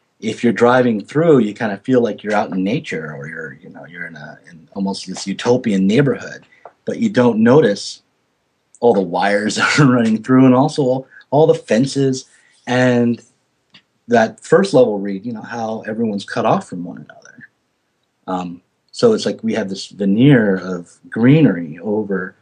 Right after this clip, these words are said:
pretty much, uh, a space that's as alienated as any, um,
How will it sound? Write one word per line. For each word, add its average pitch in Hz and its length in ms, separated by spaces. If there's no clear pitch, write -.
pretty 170 260
much, - 520
uh, 95 300
a 98 100
space - 580
that's 92 220
as 85 220
alienated 101 580
as 85 100
any, 101 380
um, - 260